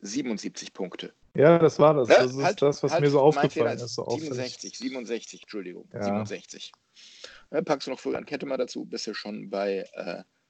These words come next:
Speaker 1: einundachtzig.
Speaker 2: Das ist das, was ich vom Gefühl her meinte, als ich so die Zahlen gesehen habe,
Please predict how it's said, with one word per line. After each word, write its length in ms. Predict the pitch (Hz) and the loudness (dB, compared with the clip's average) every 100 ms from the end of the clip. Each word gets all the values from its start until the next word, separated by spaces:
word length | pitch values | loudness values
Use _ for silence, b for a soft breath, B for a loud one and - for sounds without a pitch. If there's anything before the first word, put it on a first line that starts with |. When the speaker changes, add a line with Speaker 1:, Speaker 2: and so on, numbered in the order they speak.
| _ _ - | _ _ -8
Speaker 1:
einundachtzig. 720 | 87 85 73 - - - - _ _ _ | -8 -8 -12 -16 -18 -18 -20 _ _ _
Speaker 2:
Das 140 | 131 135 | 6 8
ist 80 | |
das, 240 | 143 131 - | 6 4 6
was 140 | 135 | 6
ich 80 | 127 | 6
vom 240 | - 131 | 0 4
Gefühl 300 | 127 117 151 | 4 6 6
her 100 | 143 | 6
meinte, 260 | 120 139 123 | 6 2 2
als 140 | 104 | 2
ich 40 | 113 | 0
so 60 | |
die 140 | 113 113 | -2 0
Zahlen 320 | - 123 135 | 2 2 4
gesehen 260 | 131 131 131 | 6 6 6
habe, 160 | 131 | -2